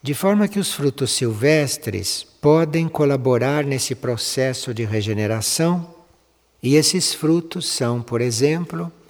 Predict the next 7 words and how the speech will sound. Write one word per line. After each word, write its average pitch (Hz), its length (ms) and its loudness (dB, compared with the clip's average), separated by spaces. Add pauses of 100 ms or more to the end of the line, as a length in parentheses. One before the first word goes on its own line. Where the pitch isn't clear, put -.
(420)
a 107 80 0
uvaia, 147 800 4 (360)
a 113 100 -6
pitanga, 151 840 0 (520)
as 117 200 -2
amoras 127 480 2
silvestres, 139 1160 -4